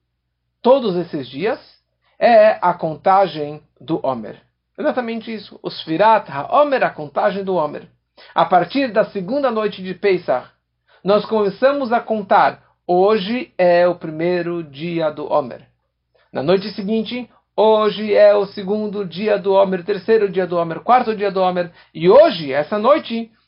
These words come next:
nós contamos o dia vinte e quatro do Omer.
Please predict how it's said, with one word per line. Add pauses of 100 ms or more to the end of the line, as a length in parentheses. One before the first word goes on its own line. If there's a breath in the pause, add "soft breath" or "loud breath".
(160)
nós
contamos
o
dia
vinte
e (120)
quatro (120)
do
Omer.